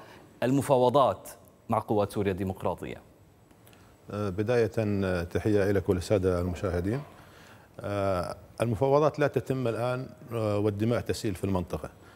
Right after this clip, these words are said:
Speaker 2: الآن، آه، عصابات قنديل جاءت بكل جحافلها إلى دير الزور، والآن ال-، المعارك مستمرة. آه، قطعوا ال-، المياه على بعض المدن من مدينة البصيرة. لا يمكن أن تكون المفاوضات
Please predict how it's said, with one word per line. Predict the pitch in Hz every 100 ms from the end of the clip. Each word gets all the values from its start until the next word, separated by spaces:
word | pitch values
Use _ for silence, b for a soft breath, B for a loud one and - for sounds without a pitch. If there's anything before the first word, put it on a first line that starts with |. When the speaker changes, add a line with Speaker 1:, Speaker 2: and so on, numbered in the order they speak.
| B B 107
Speaker 2:
الآن، | 113 123 113 107
آه، | 101 95 95 90 90 - -
عصابات | 90 110 107 110
قنديل | - 107 104 104
جاءت | 101 104 98
بكل | 92 - 107
جحافلها | 98 98 101 104 92 90
إلى | 90 98 98 95
دير | 101 101
الزور، | 92 107 104
والآن | 95 107 107
ال-، | 104 104 95 95
المعارك | 104 104 104 104 101 101
مستمرة. | 92 - 104 110 113 117 B B B B -
آه، | 95 95
قطعوا | - 107 101 95 95 92
ال-، | 95 92 85
المياه | 92 92 98 117 101
على | 101 98 98 98 92 92 - 107
بعض | 104 98 98
المدن | 110 110
من | 107 101
مدينة | 98 98 90
البصيرة. | 98 95 113 113 117 - B B B B B -
لا | 113 131
يمكن | 160 156 135 113
أن | 113
تكون | 117 147 139
المفاوضات | 120 127 127 131 147 156